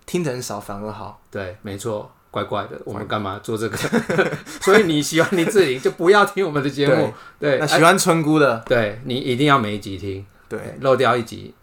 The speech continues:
Speaker 1: 未来没有这些机会了。
Speaker 2: 对，对，对，我想这个是一个学习的过程啊。
Speaker 1: 对啊。
Speaker 2: 那我也很希望说大家跟我们有些互动，我们可以在我们的粉专或I G。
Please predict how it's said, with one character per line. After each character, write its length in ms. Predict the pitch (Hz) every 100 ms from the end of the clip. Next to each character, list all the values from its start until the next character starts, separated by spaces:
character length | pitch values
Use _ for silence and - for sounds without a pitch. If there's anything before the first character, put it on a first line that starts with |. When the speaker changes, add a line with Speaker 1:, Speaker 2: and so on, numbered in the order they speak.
| - _ _ _
Speaker 1:
未 120 | 139
来 260 | 123 107 107 139 -
没 80 |
有 60 | 135
这 60 | 120
些 120 | 123
机 200 | 113 110
会 180 | 113 101
了。 80 | -
Speaker 2:
对， 140 | 123
对， 180 | 117 107
对， 200 | 107 101
我 80 | 123
想 220 | 135 117
这 80 | 127
个 100 | 131
是 120 | 127
一 40 | 123
个 80 |
学 200 | 107 110
习 160 | 98 101
的 100 | 95
过 180 | 101 98
程 160 | - -
啊。 120 | -
Speaker 1:
对 140 | 113
啊。 80 | 107
Speaker 2:
那 200 | 101 - - _
我 120 | - 131
也 40 |
很 120 | 123
希 120 | 98
望 140 | 127 120
说 260 | 117 113
大 180 | 117 117
家 100 | 113
跟 100 | 117
我 20 |
们 120 | 104 101
有 100 | 101
些 160 | 120
互 180 | 101 117
动， 320 | 110 104 104 -
我 80 | 104
们 240 | 101 98
可 100 | 117
以 60 | 107
在 180 | 113
我 60 | 107
们 100 | 104
的 200 | 107 113 117 - _ _
粉 140 | 110
专 220 | 98 120
或 80 | 120
I 180 | 127 120
G。 300 | 117 127 131